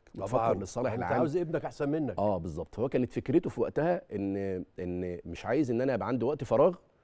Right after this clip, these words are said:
Speaker 2: آه.
Speaker 1: ان انا استغله في حاجه غلط، او ان
Speaker 2: آه.
Speaker 1: انا دماغي كولد لسه صغير فابدا افكر في حاجات.
Speaker 2: لا، والدلوعه بقى على ست
Speaker 1: آه،
Speaker 2: البنات.
Speaker 1: بالظبط كده.
Speaker 2: آه.
Speaker 1: فبدا يفكر ان ايه اللي ممكن اشغل له وقته بايه،
Speaker 2: آه.
Speaker 1: يبقى دراسه مع، آه، كوره مع ان هينام،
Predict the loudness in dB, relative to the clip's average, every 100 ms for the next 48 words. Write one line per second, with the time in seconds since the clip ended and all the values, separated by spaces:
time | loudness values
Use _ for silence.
0 | -8 -4 -4 -4 0 2 2 2 2 0
1 | 0 0 4 2 0 -8 -18 -6 0 2
2 | 2 2 2 0 2 2 4 4 2 -2
3 | -2 -2 -2 0 0 0 0 -2 -2 -2
4 | -2 -2 -2 -6 -6 -6 -6 -6 -8 -10
5 | -6 -4 -2 0 4 2 2 -2 -4 -4
6 | 4 8 10 8 6 2 2 4 4 0
7 | -4 -4 -4 -4 2 4 6 4 2 -4
8 | 2 2 2 0 0 2 4 2 2 0
9 | 0 2 4 4 4 0 0 0 -2 _
10 | -6 -4 -4 -6 -2 2 6 6 6 2
11 | 2 2 2 -2 -8 _ -10 -4 -2 -2
12 | 4 8 8 8 2 2 4 4 4 4